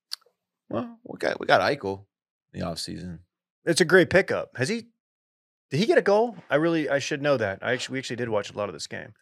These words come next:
Speaker 1: Oh, dude, I was too busy hammering frozen margs at ski shores to
Speaker 2: Facts.
Speaker 1: notice.
Speaker 2: <laughs> So I watched you do it, man.
Speaker 1: Yeah.
Speaker 2: You were really drunk, man.
Speaker 1: Uh, no, I wasn't. I was in, I was,
Speaker 2: You
Speaker 1: I
Speaker 2: kept
Speaker 1: was
Speaker 2: hugging me. I was like, "All right, dude, we
Speaker 1: Love
Speaker 2: get
Speaker 1: you,
Speaker 2: it. You won
Speaker 1: man.
Speaker 2: the cup."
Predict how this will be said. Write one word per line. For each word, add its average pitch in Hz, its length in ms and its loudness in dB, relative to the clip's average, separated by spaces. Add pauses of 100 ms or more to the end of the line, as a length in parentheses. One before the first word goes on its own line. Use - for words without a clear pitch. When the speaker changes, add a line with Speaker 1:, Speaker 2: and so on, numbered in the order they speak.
Speaker 1:
Oh, 107 80 -2
dude, 95 140 4
I 95 40 6
was 98 100 0
too 117 140 -6
busy 95 260 -4
hammering 92 360 -6
frozen 90 420 -6
margs 87 340 -6
at - 160 -16
ski 87 280 -4
shores 76 460 -8
to - 100 -14
Speaker 2:
Facts. 78 440 -4
Speaker 1:
notice. - 200 -2
Speaker 2:
<laughs> - 40 -20
So - 180 -8
I 104 100 -2
watched 117 340 2
you 120 80 -8
do 117 180 0
it, 104 40 -2
man. 95 240 -6
Speaker 1:
Yeah. 82 180 -8
Speaker 2:
You 117 120 -14
were 110 140 -10 (220)
really 113 320 2
drunk, 107 400 -4
man. 98 320 -10 (380)
Speaker 1:
Uh, 101 460 0
no, 113 140 -4
I 110 100 2
wasn't. 87 300 -4
I 101 80 -14
was 85 160 -12
in, 80 180 -18
I 73 80 -16
was, 71 260 -10
Speaker 2:
You 120 80 -18
Speaker 1:
I - 40 -12
Speaker 2:
kept 120 160 4
Speaker 1:
was - 60 -8
Speaker 2:
hugging 120 260 4
me. 135 140 -2
I - 580 -20
was 123 100 -10
like, 110 140 -2
"All 151 80 8
right, 180 200 8
dude, 143 280 2
we 135 80 0
Speaker 1:
Love 120 80 6
Speaker 2:
get 180 100 8
Speaker 1:
you, 170 60 12
Speaker 2:
it. 123 80 6
You 123 60 0
won 139 140 4
Speaker 1:
man. 156 40 2
Speaker 2:
the 160 80 2
cup." 156 400 2